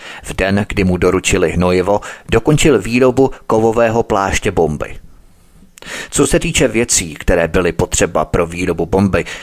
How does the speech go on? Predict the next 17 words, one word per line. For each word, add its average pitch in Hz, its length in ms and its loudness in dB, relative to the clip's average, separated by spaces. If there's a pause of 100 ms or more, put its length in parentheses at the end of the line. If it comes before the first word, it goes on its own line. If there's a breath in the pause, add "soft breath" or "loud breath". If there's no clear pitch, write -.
(160 loud breath)
nejprve 143 420 2
si 143 140 2
Breivik 120 560 0
musel 120 380 2
nastudovat 110 640 2
praktické 104 600 -2
ukázky 95 560 -2
a 90 80 0
postupy. - 600 -4 (840 loud breath)
Potom 101 420 2
začal 95 360 0
nakupovat 98 580 0
zboží, 87 520 -2
kterému 143 460 0
v - 80 -6
zásilkách 123 640 0
docházelo 110 680 0